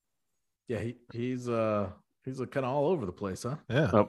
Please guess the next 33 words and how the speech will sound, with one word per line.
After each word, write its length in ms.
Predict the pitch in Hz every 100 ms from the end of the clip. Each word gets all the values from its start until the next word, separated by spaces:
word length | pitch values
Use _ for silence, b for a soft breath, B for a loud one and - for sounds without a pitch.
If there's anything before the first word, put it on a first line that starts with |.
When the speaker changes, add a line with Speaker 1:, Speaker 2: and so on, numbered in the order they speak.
| -
Speaker 3:
c-, 80 | -
how 260 | - 131 156
do 80 | 160
you, 480 | 135 127 127 113 -
how 120 | 117
do 60 | 147
you 120 | 127
connect 500 | - 120 110 110 -
all 200 | 107 95
those 260 | 92 85
dots? 520 | - 101 92 76 - -
But 300 | - 82 - -
somehow 440 | - 110 107 104
he 180 | 98 92
did 200 | 82 107
it, 200 | 101 92
and 320 | 95 87 90 85 b b b b b b _ -
really, 640 | 113 147 160 110 107 - -
you 140 | 107
know, 320 | 101 98 98 - _ _ _ _ _ _ _ _ _ _ _ _ -
quite 260 | - 190
a 40 | 170
legacy 720 | 127 185 151 - 85 76 - _ _ _ -
for 140 | 143
different 340 | 131 165 147
reasons, 560 | 135 170 110 92 90 92
all 300 | - 139 156
of 120 | 101
those 260 | 101 101 90
<laughs> 160 | 120
movies. 460 | 165 117 82 76 - B B B B B B _ - 120
Um, 240 | 156 110 95 -
probably 680 | 165 160 123 123 117 107